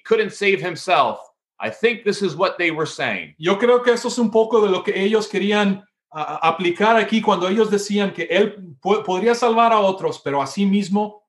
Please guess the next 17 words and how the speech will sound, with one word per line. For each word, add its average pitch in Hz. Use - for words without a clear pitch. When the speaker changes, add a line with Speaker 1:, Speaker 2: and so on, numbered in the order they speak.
Speaker 2:
no 175
se -
puede 139
salvar. 113
Speaker 1:
But 147
what 208
they 214
didn't 196
know, 131
and 160
maybe 220
what 190
you 208
need 208
to 165
hear 185
tonight, 107